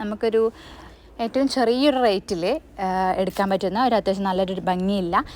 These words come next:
നല്ലൊരു അടിപൊളി ഗൗണുകളായിട്ടാണ് കേട്ടോ വന്നിട്ടുള്ളത്. അപ്പോൾ നിങ്ങൾക്ക്, നിങ്ങൾക്ക് ഇഷ്ടപ്പെടുവാണെങ്കിൽ പെട്ടെന്ന് തന്നെ സ്ക്രീൻഷോട്ട് എടുത്തിട്ട് താഴെ കാണുന്ന ഈ WhatsApp നമ്പറിൽ മെസ്സേജ് അയക്കുക. കഴിഞ്ഞ വീഡിയോസിൽ WhatsApp നമ്പർ, ഏ, നമ്പറിൽ ചെറിയൊരു ചേഞ്ച് ഉണ്ടായിരുന്നോ എന്ന് എനിക്കൊരു ഡൗട്ട് ഉണ്ട്. പേഴ്സണലായിട്ട്, ആ, കമൻറ്റിൽ, ഏ,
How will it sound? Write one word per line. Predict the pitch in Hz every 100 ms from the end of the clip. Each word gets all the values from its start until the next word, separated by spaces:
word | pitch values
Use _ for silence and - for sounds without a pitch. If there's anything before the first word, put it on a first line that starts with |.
| - - -
നല്ലൊരു | 202 240 277
അടിപൊളി | 202 185 190 202
ഗൗണുകളായിട്ടാണ് | 190 175 175 196 170 170 170
കേട്ടോ | 165 175
വന്നിട്ടുള്ളത്. | 170 165 170
അപ്പോൾ | 160 196 196
നിങ്ങൾക്ക്, | 190 190 196
നിങ്ങൾക്ക് | 185 190 190
ഇഷ്ടപ്പെടുവാണെങ്കിൽ | - 220 202 190 165 175 175 165 240
പെട്ടെന്ന് | 185 - 190
തന്നെ | 185 190
സ്ക്രീൻഷോട്ട് | - 185 170 180 190 185
എടുത്തിട്ട് | 156 175 220
താഴെ | 175 165
കാണുന്ന | 190 175 180 180
ഈ |
WhatsApp | 170 156 -
നമ്പറിൽ | 175 180 185
മെസ്സേജ് | 160 175 175
അയക്കുക. | 147 214 - - - 247
കഴിഞ്ഞ | 269 277 165
വീഡിയോസിൽ | 160 160 165 208 190
WhatsApp | 170 - 196 196
നമ്പർ, | 196 196 208 196
ഏ, | 180 160 - 185
നമ്പറിൽ | 190 208 233 220
ചെറിയൊരു | 180 185 190
ചേഞ്ച് | 175 175 202
ഉണ്ടായിരുന്നോ | 208 180 180 185
എന്ന് | 185
എനിക്കൊരു | 170 180 170
ഡൗട്ട് | 156 - 185
ഉണ്ട്. | 156 190 - - - 180
പേഴ്സണലായിട്ട്, | 185 196 202 196 196 - 180
ആ, | 180 180 185
കമൻറ്റിൽ, | 180 190 190 202 202 -
ഏ, | 185